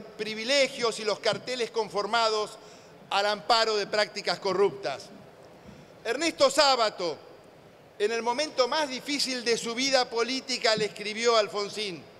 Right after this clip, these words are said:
"Cuando el tiempo pase,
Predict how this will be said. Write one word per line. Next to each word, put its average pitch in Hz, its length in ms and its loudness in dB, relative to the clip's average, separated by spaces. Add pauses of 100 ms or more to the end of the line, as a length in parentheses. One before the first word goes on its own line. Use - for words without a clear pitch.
(760)
"Cuando 247 280 2
el 247 100 0
tiempo 285 460 2
pase, 247 540 2